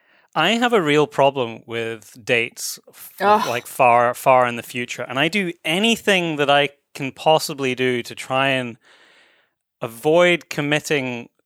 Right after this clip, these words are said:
Speaker 1: to something, unless it's some sort of incredible trip that I, you know, have
Speaker 2: Yes.
Speaker 1: to get on a plane and go to, and I know that it's gonna be
Speaker 2: Right.
Speaker 1: on a certain date. But if it's a,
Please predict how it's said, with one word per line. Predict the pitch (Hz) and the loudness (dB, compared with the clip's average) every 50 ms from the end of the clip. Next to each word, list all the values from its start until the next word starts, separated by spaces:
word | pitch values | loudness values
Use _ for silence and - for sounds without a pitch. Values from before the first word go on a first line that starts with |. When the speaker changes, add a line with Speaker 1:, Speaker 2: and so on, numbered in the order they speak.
| _ | _
Speaker 1:
to | - - - | -12 -8 -4
something, | - 156 143 170 170 175 | -4 -2 -2 -2 -2 -2
unless | 170 160 165 175 180 185 190 170 - 202 | -2 -2 0 2 2 2 0 0 0 0
it's | 175 156 - - - - - - _ _ _ _ _ _ _ _ _ _ _ _ _ - 185 185 | 0 -2 -2 -6 -8 -8 -8 -10 _ _ _ _ _ _ _ _ _ _ _ _ _ -20 -20 -14
some | 156 - - 170 160 160 151 151 160 156 147 135 - | -10 -4 -2 0 -2 -2 -4 -10 -16 -18 -14 -12 -6
sort | - 156 143 139 | -4 -2 0 0
of | 135 127 117 - - | 0 0 -4 -6 -10
incredible | - 127 127 120 - - - 156 147 139 131 135 117 123 123 123 123 123 117 117 113 | -10 -8 -8 -8 -10 -6 -2 0 0 0 0 -2 -4 -4 -2 -2 -2 -2 -4 -6 -8
trip | - - - 147 120 - _ | -10 -6 -4 -4 -4 -4 _
that | - 131 113 | -8 -2 0
I, | 113 117 117 110 104 - | 2 2 2 0 -2 -6
you | - 123 120 | -12 -16 -16
know, | 208 | -16
have | - - | -10 -6
Speaker 2:
Yes. | 180 175 143 123 - - | -2 -2 -2 -2 -2 -6
Speaker 1:
to | 143 120 - - | -8 -8 -10 -4
get | - 117 113 | -2 -2 0
on | 123 131 | 0 -2
a | 135 | -2
plane | - - 185 185 190 | 0 0 2 2 2
and | 190 185 | 2 4
go | 202 196 170 | 4 4 4
to, | 160 - 143 120 110 110 110 | 4 2 -2 -4 -6 -6 -8
and | 113 117 120 117 | -6 -4 -4 -2
I | |
know | 120 131 139 135 | 0 0 0 0
that | 127 131 | 0 0
it's | 123 - | -2 -2
gonna | 143 139 131 | -2 -2 -4
be | 127 143 | -2 -2
Speaker 2:
Right. | 139 | -2
Speaker 1:
on | 135 | -2
a | 127 | -2
certain | - - 147 135 - 151 139 | 0 0 0 0 -2 -2 0
date. | 160 160 147 131 | 0 2 2 0
But | 139 147 | 0 0
if | 160 151 - | -2 0 -2
it's | 185 165 - - | -4 -4 -4 -2
a, | 175 165 151 143 139 123 | 0 2 2 2 2 0